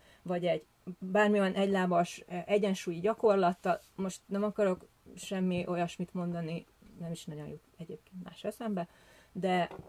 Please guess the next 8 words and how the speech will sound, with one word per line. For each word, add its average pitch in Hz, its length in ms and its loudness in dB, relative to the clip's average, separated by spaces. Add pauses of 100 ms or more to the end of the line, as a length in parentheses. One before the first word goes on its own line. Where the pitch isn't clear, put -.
hogyha 196 240 0
ezeket 220 460 2
a, 170 300 4
a 160 500 -6 (580)
dolgokat 202 600 4
fejleszted, 170 800 2 (760)
akkor 190 340 0
amikor, 190 520 2